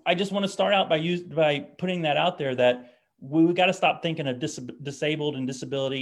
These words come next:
in negative lights, because truthfully, it is a part of the human condition. Uh, it is, it is something that many of us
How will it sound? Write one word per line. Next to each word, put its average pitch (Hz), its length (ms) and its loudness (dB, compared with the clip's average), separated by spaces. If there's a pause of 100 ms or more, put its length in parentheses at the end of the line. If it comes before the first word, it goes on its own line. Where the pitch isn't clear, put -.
in 135 260 -2
negative 123 380 -2
lights, 123 340 -2
because 147 400 -2
truthfully, 151 560 -4
it 156 160 0
is 175 140 0
a - 80 2
part 170 280 -2
of 147 100 -6
the 139 60 -12
human 151 340 -6
condition. 135 600 -6 (400)
Uh, 123 300 4 (140)
it 139 120 0
is, 131 280 -4 (320)
it 139 120 2
is 143 220 0
something 160 460 0
that 135 200 2
many 170 360 0
of 139 180 2
us 139 400 2